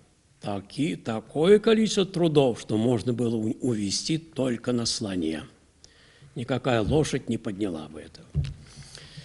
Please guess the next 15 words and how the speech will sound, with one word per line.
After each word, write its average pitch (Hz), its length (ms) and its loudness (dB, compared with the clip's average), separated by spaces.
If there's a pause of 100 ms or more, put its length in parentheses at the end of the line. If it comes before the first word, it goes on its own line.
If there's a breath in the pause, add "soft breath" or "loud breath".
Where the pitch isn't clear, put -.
(460 loud breath)
Так 202 160 4
вот, 214 400 8
и 180 80 4
здесь 180 320 6
этот 147 260 0
немецкий 151 600 6
историк 151 400 2
Гарнак 208 500 2
очень, 202 420 0
очень 202 300 2
хорошо 190 460 0
пишет. 165 460 0
Это 185 440 -2
человек, 185 400 0
э, 170 400 -4